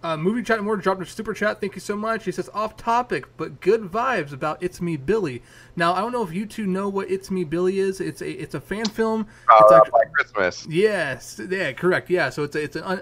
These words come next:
Speaker 1: unofficial sequel to, uh, the film fifty years later or something. And, uh, yeah, no, no, I'm, I'm pretty excited. You know, I th-, hope, hope Dave does well. I mean, it looks beautiful. He shot it on a beautiful camera. Has a great crew and cast and everything. So, uh,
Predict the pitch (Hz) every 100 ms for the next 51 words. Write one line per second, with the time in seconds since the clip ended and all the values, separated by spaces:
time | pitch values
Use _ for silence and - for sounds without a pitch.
0 | - 202 202 190 185 170 185 - 147 -
1 | 160 147 135 135 127 - 170 156 - 170
2 | 165 151 131 139 139 139 135 127 135 131
3 | 135 127 - - - 135 139 131 131 131
4 | 120 117 117 - - - - - - 320
5 | 320 240 311 254 277 208 214 226 220 254
6 | 240 214 - 269 269 156 156 185 202 175
7 | 185 143 160 185 151 160 170 175 165 156
8 | 127 131 165 196 139 139 135 131 135 135
9 | 139 - 127 139 151 196 196 - 151 139
10 | 135 120 131 131 - 135 151 160 123 123
11 | 135 131 - 143 143 190 214 175 135 123
12 | 165 - 170 175 175 208 214 151 135 131